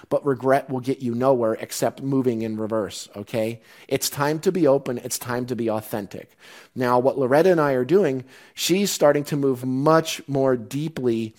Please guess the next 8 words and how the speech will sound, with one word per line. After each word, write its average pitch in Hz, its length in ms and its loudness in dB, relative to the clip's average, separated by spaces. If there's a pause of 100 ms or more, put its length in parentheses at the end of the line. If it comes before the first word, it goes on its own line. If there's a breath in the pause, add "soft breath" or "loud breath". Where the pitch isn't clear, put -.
(300 soft breath)
into, 135 760 0 (460 loud breath)
uh, 117 500 2
my 123 300 0
work 127 360 -2
with 117 240 -2
me. 101 540 -10
And 135 280 -2
I, 123 180 -10